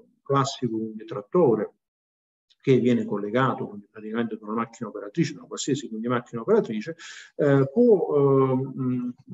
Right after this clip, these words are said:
ovviamente quindi disperdere oli, eh, diciamo nel, nell'ambiente perché quindi tutta la parte quindi di trasmissione quindi del moto è fatto quindi con organi meccanici quindi che normalmente quindi o sono a bagno d'olio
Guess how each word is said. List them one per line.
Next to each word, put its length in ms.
ovviamente 480
quindi 240
disperdere 880
oli, 540
eh, 300
diciamo 380
nel, 220
nell'ambiente 640
perché 520
quindi 240
tutta 320
la 220
parte 420
quindi 240
di 120
trasmissione 800
quindi 220
del 160
moto 320
è 100
fatto 320
quindi 220
con 140
organi 320
meccanici 580
quindi 180
che 100
normalmente 580
quindi 200
o 60
sono 200
a 60
bagno 280
d'olio 280